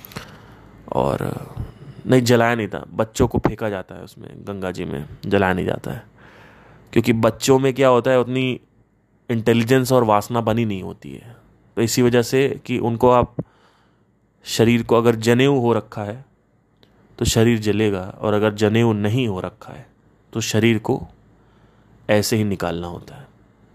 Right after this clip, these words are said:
तेरह साल की उम्र तक, चौदह साल की उम्र तक। तो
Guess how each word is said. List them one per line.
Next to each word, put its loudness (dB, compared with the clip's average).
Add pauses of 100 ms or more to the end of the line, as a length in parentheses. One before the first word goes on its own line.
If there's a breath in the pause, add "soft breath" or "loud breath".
(400)
तेरह 4
साल -4
की -10
उम्र -10
तक, -18 (140)
चौदह -2
साल -12
की -12
उम्र -10
तक। -20 (1500 loud breath)
तो 4